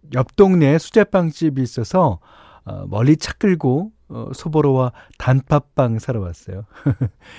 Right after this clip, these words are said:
대기자가 많아서 삼십 분 대기 중입니다. 어, 소보로 이십 개, 단팥빵 열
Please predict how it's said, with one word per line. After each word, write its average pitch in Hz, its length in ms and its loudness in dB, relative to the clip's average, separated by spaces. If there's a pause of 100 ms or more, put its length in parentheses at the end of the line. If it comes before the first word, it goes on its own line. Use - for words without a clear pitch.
(140)
대기자가 120 460 4
많아서 101 540 -2 (280)
삼십 139 340 -4
분 117 160 -4
대기 110 300 2
중입니다. 98 540 -2 (720)
어, 110 320 -10 (180)
소보로 180 880 4
이십 165 420 -8
개, 180 400 0
단팥빵 135 760 -4
열 101 200 -6